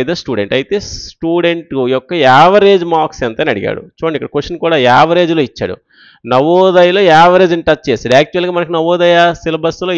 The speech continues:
average అనేది లేదు, అవునా కాదా? So నవోదయలో average అనేది touch చేశాడు. Average అంటే సగటు లేదా సరాసరి, యావరేజ్ అంటాం. యావరేజ్ అంటే sum of all observations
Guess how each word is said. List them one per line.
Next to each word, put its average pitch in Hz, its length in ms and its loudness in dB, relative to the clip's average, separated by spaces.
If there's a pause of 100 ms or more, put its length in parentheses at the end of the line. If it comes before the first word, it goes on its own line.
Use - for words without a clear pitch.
average 160 540 2
అనేది 160 320 0
లేదు, 131 200 4 (260)
అవునా 170 180 0 (100)
కాదా? 104 180 2 (500)
So 160 60 -4 (140)
నవోదయలో 165 520 2 (100)
average 165 400 4
అనేది 156 280 -2
touch 143 180 -4
చేశాడు. 120 280 -2
Average 151 420 4
అంటే 151 240 -6
సగటు 127 480 0 (1400)
లేదా 123 340 2 (100)
సరాసరి, 117 760 0 (800)
యావరేజ్ 127 720 4
అంటాం. 104 280 -10 (520)
యావరేజ్ 151 600 6
అంటే 147 240 -2 (260)
sum 143 220 2 (180)
of 170 120 0 (160)
all 160 260 6
observations 131 800 -2